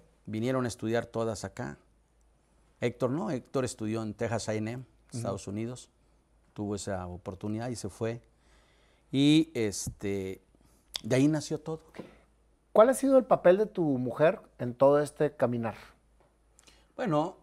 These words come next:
Speaker 1: te platicaré que siempre me ha dicho,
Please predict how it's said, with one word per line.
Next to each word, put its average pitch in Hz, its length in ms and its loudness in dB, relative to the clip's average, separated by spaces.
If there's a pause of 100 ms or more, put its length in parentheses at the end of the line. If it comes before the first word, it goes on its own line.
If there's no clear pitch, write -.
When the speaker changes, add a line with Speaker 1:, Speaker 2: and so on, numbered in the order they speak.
(600)
Speaker 1:
te 135 100 -6
platicaré 139 640 4
que 131 420 2 (2000)
siempre 160 380 2
me 156 80 4
ha 151 80 4
dicho, 139 400 -2